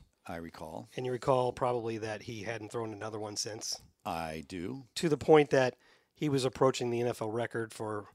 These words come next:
Speaker 1: Like
Speaker 2: most consecutive passes without an interception.
Speaker 1: I think he had, what, a couple more?
Speaker 2: He, he needed it to get to four oh three.
Speaker 1: Uh-huh.
Speaker 2: And he was at three ninety-nine as we were starting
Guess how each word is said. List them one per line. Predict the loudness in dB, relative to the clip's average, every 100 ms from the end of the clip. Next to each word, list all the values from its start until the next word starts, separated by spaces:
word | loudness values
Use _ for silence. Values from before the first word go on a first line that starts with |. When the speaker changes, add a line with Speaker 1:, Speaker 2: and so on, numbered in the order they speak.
| -20 -20 _ _ -10
Speaker 1:
Like | -4
Speaker 2:
most | 0 0 0
consecutive | -2 -2 -2 -6 -4
passes | -2 -2 -4 -4 -6
without | -6 -4 -4
an | -4
interception. | -6 -8 -8 -8 -10
Speaker 1:
I |
think | -8 -8
he | -8
had, | -8
what, | -8 -10
a | -12 _ -16
couple | -14
more? | -12 -8 -8 -10
Speaker 2:
He, | -2 0 0 -2
he | 0 4
needed | 4 4 0
it | -2
to |
get | 0 0
to | 0
four | 0 6 6
oh | 6
three. | 2 -2 -2 -2 -4
Speaker 1:
Uh-huh. | -6 -8 -8 -10 -14 _ _ _ _ 0
Speaker 2:
And | 2 4 2 -2 -10 _ -8
he | 2
was | 4 4
at | 4
three | 2 4
ninety-nine | 6 6 6 6 6 6
as | 4 0
we | -2
were |
starting | -2 2 2 4 0 -2